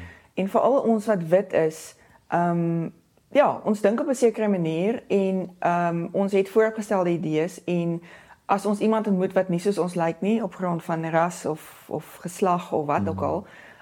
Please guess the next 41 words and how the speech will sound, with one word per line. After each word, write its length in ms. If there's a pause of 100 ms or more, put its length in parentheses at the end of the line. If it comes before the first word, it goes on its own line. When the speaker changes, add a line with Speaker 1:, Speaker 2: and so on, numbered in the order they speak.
Speaker 1:
ehm, 260
wat 160
ons 120
nie 160
ken 240
nie, 280 (280)
is, 280
het 200
ons 300 (100)
sekere 320
manier 160
wat 80
ons 100
dink 200
oor 60
daai 120
persoon. 380 (460)
Ehm, 380 (300)
en 420 (180)
dit 200
is, 240
dit 160
is 60
wie 100
ons 140
is. 240
Dis 140
nie 100
noodwendig, 880
dis 160
nie, 100
maak 160
nie 100
van 140
ons 100
slegte 280
mense 360
nie, 120
dit 160
is 140
net 160